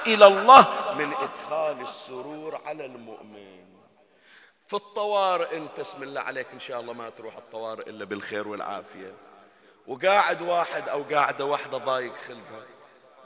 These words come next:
فلانة، لا، إن شاء الله بيطيب مريضكم، بتطلعون بالسلامة، طيبت خاطره. شوف هالكلمة اللي قلتها اللي ما أخذت من عندك دقيق-، دقيقتين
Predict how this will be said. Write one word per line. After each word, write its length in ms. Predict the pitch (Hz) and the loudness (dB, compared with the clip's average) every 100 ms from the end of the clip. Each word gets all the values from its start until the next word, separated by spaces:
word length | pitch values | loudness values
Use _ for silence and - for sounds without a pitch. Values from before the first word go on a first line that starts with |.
| - | -18
فلانة، 380 | 175 208 208 202 | -8 -8 -8 -10
لا، 260 | 185 190 180 | -8 -2 -2
إن 80 | |
شاء 200 | - 196 | 0 0
الله 120 | 170 170 | 2 0
بيطيب 460 | 175 - 196 175 | -4 -8 -10 -10
مريضكم، 680 | 160 156 151 143 - 143 131 | -8 -6 -6 -8 -8 -8 -6
بتطلعون 560 | 131 185 - 165 156 151 | -8 -10 -4 -4 -4 -6
بالسلامة، 680 | 147 - 156 160 190 214 - - - 220 | -10 -10 -8 -6 -6 -8 -14 -20 -12 -6
طيبت 440 | 247 247 262 254 | -4 -2 -4 -4
خاطره. 600 | - 254 254 254 254 254 - - - | -8 -6 -6 -6 -6 -8 -12 -20 -16
شوف 260 | - 208 180 | -12 -10 -8
هالكلمة 420 | 180 - 185 175 | -10 -10 -12 -8
اللي 160 | 165 156 | -6 -6
قلتها 280 | 160 - | -8 -12
اللي 160 | 151 147 | -8 -6
ما 160 | 143 127 | -6 -8
أخذت 360 | - 139 135 | -10 -12 -8
من 80 | 135 | -8
عندك 340 | 131 131 127 | -6 -4 -6
دقيق-، 400 | 117 120 117 - 107 | -4 -6 -6 -10 -8
دقيقتين 560 | 127 139 - - 135 | -6 -8 -10 -10 -10